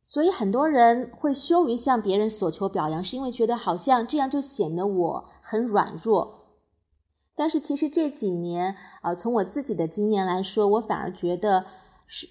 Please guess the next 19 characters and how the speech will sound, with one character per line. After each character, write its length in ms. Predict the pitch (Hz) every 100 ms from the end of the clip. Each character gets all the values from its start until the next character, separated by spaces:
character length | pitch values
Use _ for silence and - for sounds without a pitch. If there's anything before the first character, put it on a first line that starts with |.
| _
有 180 | 202 202
的 80 |
时 220 | 294 - 254
候 160 | 311
适 260 | 285 - 311
当 240 | 330 311
的 80 | 220
向 220 | 202 -
别 100 | 202
人 160 | 196 214
展 240 | 214 151
示 160 | 165 214
自 180 | 208 220
己 120 | 180
的 120 | 160
软 280 | 185 170 160
弱 180 | 190 185
之 240 | 190 220
处， 460 | 214 247 214 180